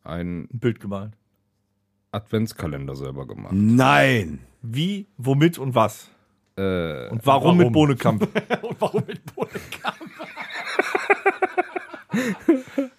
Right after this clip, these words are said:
Speaker 1: Äh, ja, nee, weil das des Öfteren mal bemängelt wurde. Ähm,
Speaker 2: Wer der Hammer, ein Bohnekamp-Adventskalender.
Speaker 1: und
Speaker 3: Von der Regierung?
Speaker 2: Oder?
Speaker 1: <clears throat> Ja,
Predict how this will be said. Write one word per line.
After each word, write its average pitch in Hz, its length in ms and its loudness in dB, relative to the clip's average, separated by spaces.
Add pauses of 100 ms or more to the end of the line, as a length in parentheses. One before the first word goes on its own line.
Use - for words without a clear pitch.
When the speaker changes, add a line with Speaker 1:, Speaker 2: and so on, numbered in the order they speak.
(500)
Speaker 1:
Äh, 139 480 6
ja, 151 280 6
nee, 143 440 4
weil 113 460 4
das 104 220 -4
des 110 200 -8
Öfteren 113 380 -2
mal 107 300 2
bemängelt 117 520 -2
wurde. 160 500 -2 (220)
Ähm, 101 500 -8 (220)
Speaker 2:
Wer - 100 -18
der - 340 -20
Hammer, 127 160 -8
ein 113 100 -10
Bohnekamp-Adventskalender. 107 1000 -4
Speaker 1:
und - 60 -10
Speaker 3:
Von 139 120 2
der 139 140 6
Regierung? 151 420 6
Speaker 2:
Oder? 123 240 -4
Speaker 1:
<clears throat> 151 340 4
Ja, 117 220 6